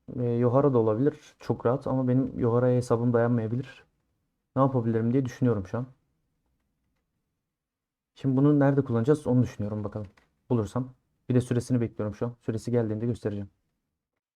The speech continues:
Kar tanesinin süresini beklerken de şöyle bir şey de, şöyle bir şeyden de bahsedeyim size. Şimdi bu etkinlik iki etkinlik olarak geldi. Biri yılbaşı, diğeri kar tanesi. Yılbaşı olan da tamamen çorapla ilgili. Günde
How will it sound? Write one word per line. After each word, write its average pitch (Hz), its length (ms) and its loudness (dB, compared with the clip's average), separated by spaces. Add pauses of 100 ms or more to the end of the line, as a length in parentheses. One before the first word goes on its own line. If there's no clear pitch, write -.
(300)
Kar 143 240 2
tanesinin 127 400 2
süresini 127 460 0
beklerken 131 540 0
de 139 120 4 (840)
şöyle 139 220 6
bir 127 60 -10
şey 127 180 2
de, 127 160 2 (180)
şöyle 131 260 2
bir 127 60 -4
şeyden 120 260 2
de 110 80 0
bahsedeyim 101 380 -4
size. 139 180 -6
Şimdi 123 300 0
bu 160 140 4 (200)
etkinlik 147 420 -2
iki - 180 0
etkinlik 131 400 2
olarak 120 240 0
geldi. 98 260 -2
Biri 117 140 2
yılbaşı, 139 480 0 (100)
diğeri 123 200 2
kar 113 200 -2
tanesi. 98 420 -6 (560)
Yılbaşı 139 380 2
olan 135 260 4
da 143 160 -2 (400)
tamamen 143 440 4 (320)
çorapla 123 420 0
ilgili. 95 280 -4 (580)
Günde 151 400 4